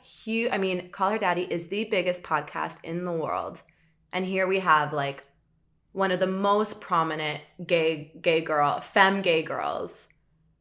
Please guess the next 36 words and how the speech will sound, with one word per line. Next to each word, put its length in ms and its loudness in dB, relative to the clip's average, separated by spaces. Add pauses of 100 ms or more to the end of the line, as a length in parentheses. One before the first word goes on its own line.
(720)
who 180 6
a 140 6
lot 260 8
of 60 4
people 240 0
still 240 0
don't 160 -2
know 120 -4
who 120 -10
she 200 -10
is. 600 -4
Like, 140 -4
she's 240 -2
flying 460 -4
under 180 -2
the 140 -2
radar, 640 0
I 100 -2
think. 460 -12 (720)
And 120 0
here 240 4
she 240 0
is, 220 2
like, 220 -6
the 100 -4
solo 400 -2
guest. 320 -4
I 60 -6
think 240 -8
it's 200 -12
just, 280 -10
like, 400 -12 (340)
a 80 4
really 300 2
big 300 -2
deal 420 -8